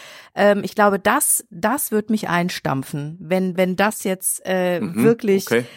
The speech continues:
Speaker 1: ähm, ja.
Speaker 2: um sich greifen würde. Stärker
Speaker 1: Um
Speaker 2: wird's
Speaker 1: sich
Speaker 2: aber
Speaker 1: greifen
Speaker 2: tun.
Speaker 1: würde.
Speaker 2: Also ist es aber nicht, ist es dann nicht
Speaker 1: Na
Speaker 2: irgendwie
Speaker 1: klar.
Speaker 2: genauso der Anstoß und der Ansporn zu sagen, dann lass es halt stärker einfließen in deinen Alltag, ne? Ich glaube, das schadet nicht.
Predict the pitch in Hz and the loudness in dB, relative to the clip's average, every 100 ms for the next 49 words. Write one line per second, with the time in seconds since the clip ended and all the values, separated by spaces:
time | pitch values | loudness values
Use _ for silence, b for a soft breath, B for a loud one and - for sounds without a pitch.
0 | B B _ - 185 185 180 175 175 170 | B B _ 0 4 4 4 2 0 -2
1 | 170 170 - _ _ _ _ _ _ _ | -2 -4 -8 _ _ _ _ _ _ _
2 | _ _ _ _ - 175 143 135 _ _ | _ _ _ _ 0 0 0 -6 _ _
3 | _ _ 117 104 - 101 98 101 110 107 | _ _ -6 -6 -2 -2 0 0 2 0
4 | 104 110 - 113 107 247 202 - 117 143 | -2 -10 -6 0 4 4 4 4 2 2
5 | 147 131 117 131 104 101 - 131 120 120 | 2 2 2 0 -2 -4 -4 -4 0 2
6 | 127 - 117 - 104 104 - 113 117 165 | 2 0 -12 -12 -12 -8 -2 0 4 4
7 | 117 107 143 110 113 123 117 - 107 127 | 4 2 4 4 4 2 2 0 -4 -8
8 | - 123 123 120 110 101 113 - 113 110 | -6 -4 -4 -4 -4 -4 -6 -2 0 0
9 | 107 107 107 110 98 101 101 - - - | 2 2 4 2 0 0 -4 -8 -16 -16
10 | - 98 104 - 104 - 101 101 85 104 | -2 -2 0 0 0 2 0 2 2 0
11 | - 113 110 113 113 b b b b b | 0 -2 -2 -6 -8 b b b b b
12 | b _ 101 101 98 98 98 107 92 82 | b _ -4 2 2 2 2 0 0 -2
13 | - 90 98 - 92 90 90 - - - | -2 -4 -4 -2 0 2 0 -6 -4 0
14 | 87 85 85 82 - | 0 0 -2 -4 -8